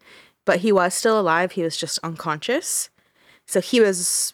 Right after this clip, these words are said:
apparently rushed to the Royal Victoria Hospital, which is about ten minutes away, but he never regained consciousness, and he died at the hospital around eleven thirty P M.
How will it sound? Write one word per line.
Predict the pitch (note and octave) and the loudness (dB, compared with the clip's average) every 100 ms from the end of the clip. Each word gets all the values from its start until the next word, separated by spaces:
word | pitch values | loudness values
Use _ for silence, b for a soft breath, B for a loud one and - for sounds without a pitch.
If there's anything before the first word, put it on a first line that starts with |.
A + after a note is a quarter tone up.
| - | -10
apparently | - C4 A3+ F3 E3+ E3 | 0 2 2 0 -4 -2
rushed | D#3+ D#3 - - - | -2 -2 -2 -6 -6
to | - | -4
the | F3+ E3+ | -2 0
Royal | D#3+ D#3+ D#3 | 2 0 0
Victoria | D#3 - F#3 D#3+ D3+ | -4 -6 -2 0 -2
Hospital, | D3 C#3+ - D#3+ D#3 | -4 -6 -6 -4 -4
which | - - | -4 -8
is | |
about | - - | -10 -10
ten | - F3 | -6 -4
minutes | E3 D#3 - | -4 -6 -6
away, | D#3+ B2+ E3 A3+ _ _ _ _ - | -6 -4 -6 -8 _ _ _ _ -4
but | D#3 | -4
he | G#3 | 0
never | F#3+ E3 F3+ | 0 2 2
regained | F3 D#3 D#3+ E3 | 0 -2 -4 -6
consciousness, | - C#3+ - F3 G#3 A3 - F3+ | -6 -8 -8 -8 -4 -4 -4 -4
and | F3 | -4
he | |
died | F3 D3+ D#3 | -2 0 0
at | - | -4
the | D#3 | -6
hospital | D3 - - E3 D#3+ | -6 -6 -4 -2 -2
around | D3+ D3+ D#3+ | -2 -2 -4
eleven | D#3 D#3 D#3+ | -6 -6 -6
thirty | E3+ D#3 D#3+ | -6 -8 -8
P | - D3 | -6 -2
M. | D3 A#3+ | 0 -2